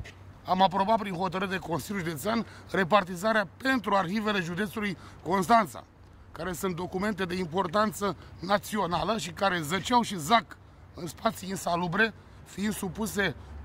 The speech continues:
pericolului de distrugere. Sunt documentele Dobrocei, care privesc interesul național. Am propus și am aprobat ca aceste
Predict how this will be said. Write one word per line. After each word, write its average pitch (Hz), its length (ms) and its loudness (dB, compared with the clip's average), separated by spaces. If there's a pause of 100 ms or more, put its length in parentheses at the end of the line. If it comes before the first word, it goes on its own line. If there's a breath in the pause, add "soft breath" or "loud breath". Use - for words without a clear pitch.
pericolului 190 440 0
de 165 80 -4
distrugere. 180 500 -2
Sunt 202 140 -2
documentele 185 520 2
Dobrocei, 165 720 0 (320 loud breath)
care 175 180 -2
privesc 196 320 -2
interesul 196 420 -2
național. 196 540 -2 (260 loud breath)
Am 233 360 6
propus 202 380 0
și - 120 -4
am 196 100 4
aprobat 190 400 0
ca 196 120 -8
aceste 185 460 -6